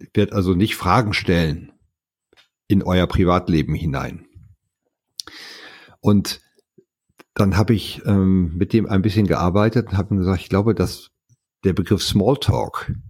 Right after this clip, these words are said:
ist hier total falsch. Eigentlich ist es Big Talk.“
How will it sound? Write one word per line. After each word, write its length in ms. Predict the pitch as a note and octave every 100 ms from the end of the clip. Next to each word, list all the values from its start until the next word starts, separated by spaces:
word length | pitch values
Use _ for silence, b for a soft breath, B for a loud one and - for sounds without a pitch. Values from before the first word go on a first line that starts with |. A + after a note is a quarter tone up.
| - _ B B B _
ist 180 | - -
hier 200 | G2+ E2+
total 440 | F#2+ - G#2 A#2
falsch. 580 | A#2 G#2 - - - - - - - _ _ _ _ b b b -
Eigentlich 340 | E2+ A2+ G#2
ist 120 | G2
es 140 | F2+ D#2+
Big 260 | G2 -
Talk.“ 400 | - - - -